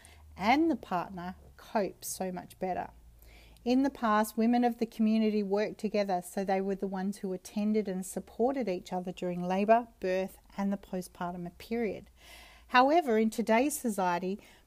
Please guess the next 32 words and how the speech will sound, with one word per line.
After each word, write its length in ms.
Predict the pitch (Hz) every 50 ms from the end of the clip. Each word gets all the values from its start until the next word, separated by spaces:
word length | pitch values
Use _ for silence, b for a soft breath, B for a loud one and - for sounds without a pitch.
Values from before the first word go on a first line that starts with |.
| B - -
birth 200 | 269 302 311 -
has 140 | 349 320
become 380 | - - 269 - - 233 214 214
so 380 | - - - - 254 269 277 262
medicalised, 840 | 240 226 226 233 240 277 269 - - 208 185 165 160 175 175 175 - -
therefore 400 | 233 233 233 233 - 240 226 226
a 60 | 226
doula 380 | 214 - 233 240 247 277 302 277
support 480 | - - 247 240 - - 196 - -
is 160 | - 208 180 214
even 280 | 214 196 208 208 202
more 360 | 196 190 190 196 202 202 208
valuable, 640 | 202 196 190 185 185 180 175 175 - - - - - B B B B B B B
particularly 580 | 240 226 - - 269 - - - 254 247 233
in 80 | 220 214
a 60 | 208
hospital 500 | 202 - 214 202 - - - 196 196 190
setting, 540 | - - - 190 180 180 180 175 180 - - -
and 160 | - 202 202 180
helping 340 | 220 226 226 - 247 226
both 300 | 220 - 214 214 220 226
the 80 | - 262
woman 400 | 226 208 214 208 208 208 208 - -
and 220 | - 196 220 220
her 140 | 226 254 240
partner 500 | - - 190 180 175 - 180 175 175 180 b b b b b b b
to 120 | - 233
feel 400 | 226 - - 254 254 254 254 262
that 240 | 233 - 196 202 -
they 240 | 208 202 202 202 190
are 80 | 180 185
safe, 640 | - - - - - 233 226 226 240 233 - -